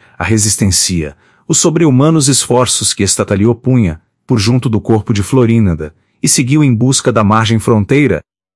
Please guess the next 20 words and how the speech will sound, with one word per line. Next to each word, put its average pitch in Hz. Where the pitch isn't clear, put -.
onde 170
a 139
noite 131
era 120
já 113
fechada, 113
e -
o 160
aspecto 151
do 113
sítio -
pavoroso. 113
"Agora 151
te -
conheço, 113
José 107
malvado", 90
disse 95
a -
moça. 95